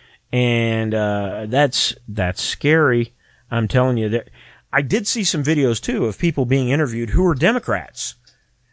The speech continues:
Uh, "So, are you Democratic or Republican?" "Oh, we're dyed-in-the-wool Democrat. Always been, always will be. Who are you voting this year?"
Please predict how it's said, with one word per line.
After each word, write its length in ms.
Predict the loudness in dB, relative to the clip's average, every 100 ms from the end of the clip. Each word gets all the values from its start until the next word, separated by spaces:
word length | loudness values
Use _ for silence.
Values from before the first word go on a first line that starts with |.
| -10
Uh, 640 | -6 -4 -4 -6 -8 -6
"So, 280 | 0 4 4
are 100 | 2
you 180 | 0 0
Democratic 560 | 2 2 2 2 2
or 60 | 2
Republican?" 580 | 0 4 2 2 -2 -2
"Oh, 180 | 2 2
we're 160 | 2
dyed-in-the-wool 800 | 0 2 4 4 4 6 6 6 6
Democrat. 520 | 2 2 2 0 2
Always 420 | 6 6 6 2
been, 320 | 0 2 2 -2
always 640 | 0 0 4 4 2 -2
will 240 | -2 -2
be. 260 | 0 0 0
Who 120 | 0
are 40 | 2
you 120 | 2
voting 380 | 4 4 4 0
this 220 | -2 -2
year?" 320 | -4 -4 -6